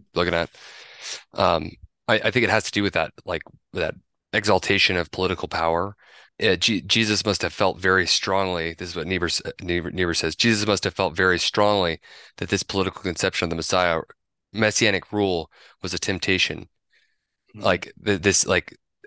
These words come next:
Speaker 1: um, this rulership to just, like, take over and control everything. It was, it was a real temptation that was faced, it, that,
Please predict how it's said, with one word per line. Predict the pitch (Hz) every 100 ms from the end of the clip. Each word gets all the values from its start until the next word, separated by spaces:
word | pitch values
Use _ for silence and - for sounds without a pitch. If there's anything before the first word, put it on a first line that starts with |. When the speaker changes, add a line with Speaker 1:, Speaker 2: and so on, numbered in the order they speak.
| _ _ _ _ - -
Speaker 1:
um, | 90 78 76 -
this | 107 92 - _ _ -
rulership | 101 107 113 98 - 85
to | 85
just, | 87 -
like, | 85
take | - 113 98 98
over | 90 82
and | 78
control | - - 104 87
everything. | 82 82 - 73 _ - - _
It | -
was, | 87 82 -
it | 113
was | 95 92
a |
real | 87 98 90
temptation | - 90 - 92 - 80
that | 78
was | -
faced, | 90 85 - _ _ -
it, | 98
that, | 90 85